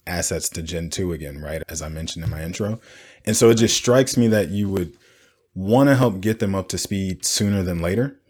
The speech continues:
in order to help prevent all of your hard work, as you mentioned, your thirty, forty, fifty, sixty year career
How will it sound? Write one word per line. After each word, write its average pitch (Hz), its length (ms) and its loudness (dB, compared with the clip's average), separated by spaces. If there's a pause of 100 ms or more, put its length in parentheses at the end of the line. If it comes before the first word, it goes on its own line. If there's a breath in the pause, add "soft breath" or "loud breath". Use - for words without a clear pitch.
(120)
in 95 120 -4
order 90 160 -2
to 87 100 -2
help 90 240 -6
prevent 87 520 -4
all 95 160 -2
of 90 80 -4
your 92 140 -2
hard 90 300 -2
work, 90 240 -4
as 85 140 -2
you 92 80 -2
mentioned, 90 380 -4
your 85 160 -2
thirty, 90 340 -4
forty, 90 300 -6
fifty, 87 320 -8
sixty 90 360 -6
year 87 200 -4
career 87 580 -6